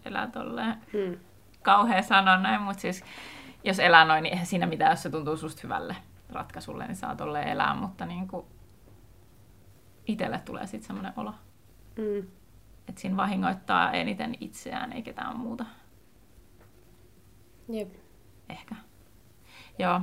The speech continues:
Speaker 1: no mut ihan hyvä esimerkki siis, joo. Totta,
Speaker 2: Niin, kun
Speaker 1: se voi
Speaker 2: tavallaan
Speaker 1: olla
Speaker 2: niinku
Speaker 1: noinkin äärimmäinen.
Speaker 2: Niin. Tai kun tavallaan se ehkä se,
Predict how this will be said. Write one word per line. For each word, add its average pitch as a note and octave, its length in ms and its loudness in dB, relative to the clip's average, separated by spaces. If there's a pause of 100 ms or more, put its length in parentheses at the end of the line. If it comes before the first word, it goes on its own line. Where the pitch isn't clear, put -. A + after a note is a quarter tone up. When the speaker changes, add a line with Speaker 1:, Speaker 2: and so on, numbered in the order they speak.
(180)
Speaker 1:
no A3+ 100 4
mut A#3 160 4
ihan A3+ 200 6
hyvä G#3+ 260 6
esimerkki F#3 480 -2
siis, - 240 -10
joo. C3+ 220 0 (1400)
Totta, - 240 -6
Speaker 2:
Niin, G#3+ 180 8
kun G#3 100 4
Speaker 1:
se - 60 2
voi - 0 -
Speaker 2:
tavallaan B3 380 12
Speaker 1:
olla - 20 6
Speaker 2:
niinku F#3 260 2
Speaker 1:
noinkin F#3 320 -2
äärimmäinen. F3+ 640 0 (680)
Speaker 2:
Niin. F#3 340 -2 (580)
Tai G3+ 120 10
kun G#3+ 100 4
tavallaan G#3+ 440 8
se F#3 140 8
ehkä F#3 220 4
se, F#3 200 -2